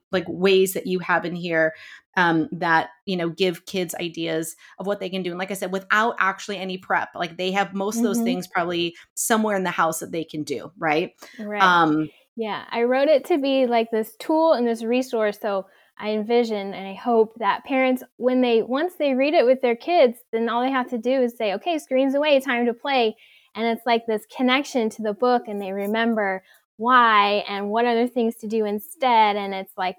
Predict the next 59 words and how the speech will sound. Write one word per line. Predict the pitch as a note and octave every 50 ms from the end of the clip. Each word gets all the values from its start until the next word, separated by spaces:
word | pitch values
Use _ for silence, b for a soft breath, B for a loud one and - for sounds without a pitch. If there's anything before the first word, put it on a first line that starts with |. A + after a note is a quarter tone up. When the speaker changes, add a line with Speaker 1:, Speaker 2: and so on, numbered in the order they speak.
| _ _ -
Speaker 2:
kind | - B3+ C4+ C#4
of | B3 G#3+
like | G3+ G3 G3+ -
the | - F#3+
segue. | - - A#3+ A#3 A3 - - - - - G3 _ _ _ _ _ _ _ _ _ _ _ _ _ _ -
Speaker 1:
Yeah, | A3 C#4 C#4 -
and | - A#3+ A#3+
they | A#3+ A#3+
can | A#3+ C#4 B3+
flip | A#3+ - D4+ D4
through | - - C4+ C#4+ E4 D#4
it | A#3 G3+ -
and | G3+ A3 G#3
say, | - A3+ -
"Okay, | A#3 A#3+ C4+ C#4 A3
what | G3+ A3 A#3
do | A#3+
I | B3 A#3+
wanna | A#3 A#3 A3+ A3
do?" | G3 A3+ A3+
'Cause | G#3 A3 G#3
they | B3 A#3+
may | C4+ D#4 F4 F4
forget | - - C4+ F#3+ G3+ F#3+ -
in | F#3
the | F3 E3+
moment. | D#3+ D3+ D3+ E3 G3 A3+ G#3+
They | G#3+ G#3+
may | G#3+ G#3+ G#3+
think, | G#3+ - A3 G3+ F#3+ - B B B B B B
"Well, | B A3 A#3
I |
don't | A#3+ B3+ B3
know | A#3+ A3+
what | A3 A#3+ - -
to | - F#3+
do." | E3 D#3 C3+
Okay, | - - - - D4
well, | C#4 A#3+ C4 C4 B3+ B3
get | A#3 C4+ C#4 C#4
that | - C#4+ A#3+
book | A#3 D#4+ E4 B3
Speaker 2:
Mm-hmm. | A3
Speaker 1:
out | F3+ F3 F#3 G3+ A3+ -
and | F#3+ G3 G3 G3 F#3+ F#3+
let's | F#3+ A3 G#3+ -
flip | - B3 A#3 A#3+
through | - C#4 D4 C#4+
it | B3 G#3+ G#3+
and | G#3 F#3+
find | - G#3 G#3 A3 G#3+
something | A#3 A#3+ A3 A#3+ A#3
you | A#3 A#3+
wanna | B3 B3 B3
do | A3+ C4+ E4+ F4
in | G#3+
there, | F3+ - A#2 -
'cause | - G3+ F#3+ G3+
it's | A3 G#3+ -